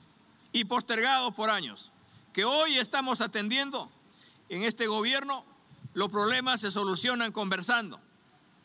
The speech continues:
reuniéndonos para encontrar las soluciones. Necesitamos unirnos como país. Sé que hay diferencias y es necesario que lo haya, pero sin llegar a los extremos, sin vandalismo, sin,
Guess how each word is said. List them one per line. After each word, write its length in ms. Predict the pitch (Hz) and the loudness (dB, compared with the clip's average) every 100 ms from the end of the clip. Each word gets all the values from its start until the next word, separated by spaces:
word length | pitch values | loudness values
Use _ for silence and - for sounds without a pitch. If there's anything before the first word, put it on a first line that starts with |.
| _ _ - - | _ _ -20 -6
reuniéndonos 1040 | 196 233 214 262 277 226 151 110 - - - - - - | 0 2 2 2 2 -2 -8 -10 -14 -14 -20 -20 -16 -4
para 220 | 202 208 | 0 0
encontrar 540 | 196 202 196 185 240 | 0 0 0 0 0
las 140 | 214 185 | 0 0
soluciones. 680 | 196 175 175 143 90 - - - _ - - - - - - | 0 0 0 -2 -4 -12 -20 -20 _ -20 -20 -20 -20 -20 -18
Necesitamos 840 | - 180 202 208 233 302 320 294 226 | -8 -4 0 0 0 0 2 0 -2
unirnos 500 | 269 320 269 240 - | 0 0 2 0 0
como 220 | 226 214 | -2 0
país. 540 | 202 208 175 - - - - - - - - - | 0 -2 -4 -6 -10 -18 -20 -20 -20 -20 -20 -8
Sé 260 | - 302 | -2 0
que 80 | 226 | 2
hay 140 | 320 294 | 0 2
diferencias 960 | 302 226 262 285 190 208 147 - - - - | 0 0 0 0 0 -2 -2 -6 -8 -18 -6
y 140 | 185 | 0
es 100 | 294 | 0
necesario 580 | 311 269 254 247 262 233 | 2 0 2 0 2 0
que 120 | 226 | 0
lo 120 | 214 208 | 2 4
haya, 300 | 214 160 95 - - - - - - | 4 0 -6 -16 -20 -20 -20 -20 -6
pero 220 | 233 240 | 0 2
sin 240 | 226 311 302 | 2 2 2
llegar 300 | 277 285 277 | 2 2 2
a 60 | |
los 160 | 262 214 | 2 0
extremos, 600 | 208 226 233 185 - - - - - | -2 -2 -4 -6 -12 -16 -18 -14 -2
sin 360 | - 311 294 | 0 2 2
vandalismo, 640 | 262 220 190 254 269 139 - - - - - - - | 0 0 -2 -2 -6 -10 -18 -20 -20 -20 -20 -20 -8
sin, 540 | - - 294 302 294 | -2 2 4 4 4